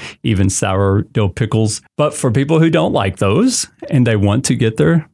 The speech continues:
supplements, their probiotics through a supplement, they, they come in a wide variety. Now, the thing is about probiotics in particular is for the bacteria to have any beneficial effect,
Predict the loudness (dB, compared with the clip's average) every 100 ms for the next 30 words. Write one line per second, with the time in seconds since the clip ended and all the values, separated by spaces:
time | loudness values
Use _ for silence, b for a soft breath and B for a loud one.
0 | -6 -4 0 0 0 -2 -2 -2 0 -2
1 | 0 0 -2 -2 0 2 0 0 0 0
2 | 0 0 0 0 -2 0 2 2 2 2
3 | 2 0 0 0 0 0 0 0 0 -2
4 | b b b b -2 2 4 4 2 0
5 | -2 -2 0 2 2 0 -2 0 0 2
6 | 0 -2 -2 0 0 2 0 0 -2 _
7 | -4 0 2 2 0 0 -4 -6 -2 0
8 | 2 2 0 0 0 -2 0 2 2 2
9 | 0 0 -2 0 0 0 0 -2 -2 -8
10 | -16